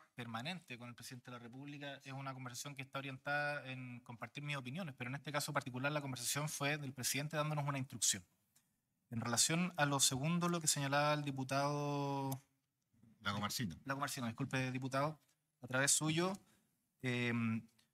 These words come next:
Speaker 1: nosotros tomamos conocimiento después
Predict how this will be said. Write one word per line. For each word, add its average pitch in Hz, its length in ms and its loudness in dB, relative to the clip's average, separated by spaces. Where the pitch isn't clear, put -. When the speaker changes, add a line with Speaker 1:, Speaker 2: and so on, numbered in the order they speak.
Speaker 1:
nosotros 127 960 2
tomamos 147 300 4
conocimiento 160 840 2
después 143 800 2